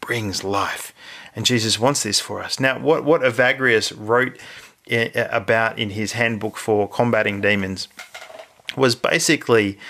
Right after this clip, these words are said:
uh, that you fight against the demonic tempta-, d-, against demonic temptation.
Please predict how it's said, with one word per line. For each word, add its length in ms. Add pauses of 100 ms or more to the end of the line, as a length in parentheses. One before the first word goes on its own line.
(640)
uh, 360
that 220
you 100
fight 360
against 380
the 80
demonic 480
tempta-, 500
d-, 200
against 320
demonic 320
temptation. 760